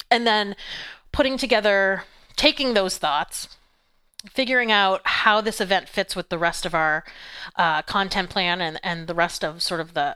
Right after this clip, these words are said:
the software engineering world, and then trying to figure out <laughs> how to put that succinctly, that idea of what we want next year to be,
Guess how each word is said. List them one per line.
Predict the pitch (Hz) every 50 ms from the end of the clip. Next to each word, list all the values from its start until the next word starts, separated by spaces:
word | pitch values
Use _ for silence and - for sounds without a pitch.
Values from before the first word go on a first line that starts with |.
| -
the | - 202
software | - - 214 185 175 - 208 120
engineering | 185 185 175 170 180 175 160 156 165 165
world, | 160 165 147 139 131 139 185 214 - _ _ _ - - - - - - - - _ _ _ _ _
and | - 220 220 214
then | 214 208 208 214
trying | 202 - - 214 202 208 226 240
to | 233 262
figure | - - 233 202 202 190
out | 180 175 175 202
<laughs> | - - - - - -
how | 254 240 220 - - - - - -
to | - - 240
put | 202 - - 240 -
that | - 214 196 196 -
succinctly, | - 202 180 - - - 226 226 226 - - 165 160
that | 156 170 160 156
idea | 151 170 170 165 160 185 190 185 180 156
of | 147 156
what | 170 165 165 110
we | - 185
want | 170 165 160 156 - -
next | 170 170 185 - - -
year | 156 147
to | 135 139
be, | - 113 120 131 170